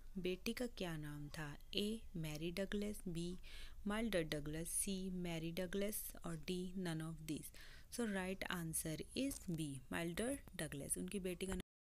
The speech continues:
So B is the right answer। Milder Douglas क्या, किसका नाम था? नेजर Steele की daughter का नाम था, जो Steele का काम करते थे। Next question is, Milder Douglas is dash year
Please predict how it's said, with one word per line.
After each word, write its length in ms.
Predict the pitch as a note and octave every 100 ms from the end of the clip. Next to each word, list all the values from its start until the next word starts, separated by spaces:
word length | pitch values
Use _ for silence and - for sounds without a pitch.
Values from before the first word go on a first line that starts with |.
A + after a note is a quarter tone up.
| - - - - - - - -
So 80 | A#3+
B 440 | F#3+ F#3+ F#3 F3+
is 40 | E3
the 220 | F#3+ A#3 C4 -
right 420 | E3+ E3 E3 A3 - F#3
answer। 640 | E3+ D#3 - D#3+ D#3 -
Milder 440 | E3+ E3 E3 F#3+ G3
Douglas 680 | E3 D3+ D#3 E3 - - -
क्या, 180 | - F3+
किसका 440 | - G3 - A3+
नाम 320 | G#3+ D#3+ D#3 D3+
था? 240 | F3+ G#3+
नेजर 420 | A3 D#3 C#3 F3
Steele 360 | - - E3 D#3+
की 200 | - G#3
daughter 400 | F#3+ D3 D3 D3+ -
का 200 | F#3+ C4+ -
नाम 200 | A#3+ A3
था, 80 | E3+
जो 120 | E3
Steele 340 | F#3+ - A#3+ G#3+
का 120 | E3
काम 240 | D#3 C#3+
करते 320 | C#3 C#3 D#3 D3
थे। 120 | D3 C#3+ - - - - B3
Next 200 | B3+ -
question 400 | C4+ C#4 B3+ A#3+
is, 60 | A#3
Milder 340 | A3+ A#3+ C#4+
Douglas 500 | B3 A3 A3 G#3+ G#3+
is 180 | G#3+ G3
dash 500 | F#3+ G3 G3 G3+ G3
year 280 | F#3 F3+